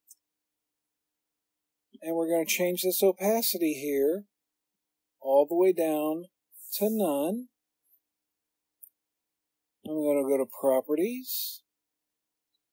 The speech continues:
And the maximum size, I'm gonna change from one hundred to four hundred.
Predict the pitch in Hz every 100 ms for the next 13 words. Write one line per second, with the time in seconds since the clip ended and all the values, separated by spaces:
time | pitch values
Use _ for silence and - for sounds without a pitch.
0 | _ _ _ - 156 151 175 247 - -
1 | 165 143 139 - 147 131 143 190 226 -
2 | 156 156 151 - 160 151 147 - 131 131
3 | 147 208 202 240 233 156 139 202 - _
4 | _ _ - _ _ _ _ _ _ _
5 | _ _ _ _ _ _ _ _ _ _
6 | _ _ _ _ _ _ _ - 208 -
7 | 269 247 - 127 208 101